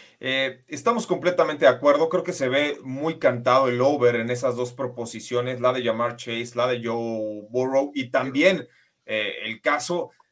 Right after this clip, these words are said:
de que se vuelva, sobre todo los últimos minutos. Ya no les pregunté si les laten las altas y las bajas, que también son importantes. Están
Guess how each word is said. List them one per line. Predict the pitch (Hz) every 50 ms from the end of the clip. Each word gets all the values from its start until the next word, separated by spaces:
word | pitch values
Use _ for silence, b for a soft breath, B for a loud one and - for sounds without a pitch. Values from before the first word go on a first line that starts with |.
| _ _ _
de | _ 131 131 - -
que | - 139
se | - - 139 127
vuelva, | 120 131 151 160 165 165 165 180 180 170 - - -
sobre | - - 147 139 135 135
todo | - - 165 170 185
los | 160 147 - - 165
últimos | 165 160 - 180 151 143 135 127 117
minutos. | 120 123 123 127 135 151 165 160 - 165 165 175 170 - - - -
Ya | - 196
no | 254 294
les | - -
pregunté | - - 165 160 156 147 - 196 196
si | 196 - 220
les | 170 147 139
laten | 156 170 170 - 190 165
las | 143 127 - 151
altas | 156 151 - 139 - -
y | 135
las | 113 104 95 - -
bajas, | - 135 - - 104 - -
que | - -
también | - - 104 113 120 123
son | 120 127 127
importantes. | 123 123 120 - 107 - - - 113 113 113 110 110 -
Están | - - 160 185 190 185